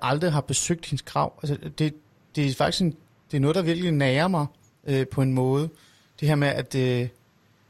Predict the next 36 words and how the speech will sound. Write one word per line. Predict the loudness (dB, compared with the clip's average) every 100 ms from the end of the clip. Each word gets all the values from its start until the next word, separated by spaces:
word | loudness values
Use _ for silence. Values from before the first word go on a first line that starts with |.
| _ _ _ -4
men | 0
samtidig | 2 2 2 2 2
så, | 0 -2 -8 _ _
nu | -4 0
indrømmer | 2 2 2 2
jeg | 2
noget, | 2 0 0
noget, | 0 2 0
jeg | -2 -4
aldrig | -2 2
har | 2
indrømmet | 2 0 -2
før. | 0 -2 -4 -16 -20 -4
Samtidig | 0 2 0
så | 2
er | 2
jeg | 2
måske | 0 -2 -2
også | -2 -4
lidt | -2
glad | 0 0
for, | 0
at | 2 2 0
hun, | 0 0 0
hun | -2
gik | -2 -4 -2
bort, | 0 0
fordi | -4 0
hun | 0 2
netop | 0 -2
var | -4
blevet | -2 -2
så, | 0 0 0 -4 _ _ _
altså, | -6 -2
dement. | 2 2 0 -4 -14 -20 _ -2
Øhm, | 0 2 0 0 -2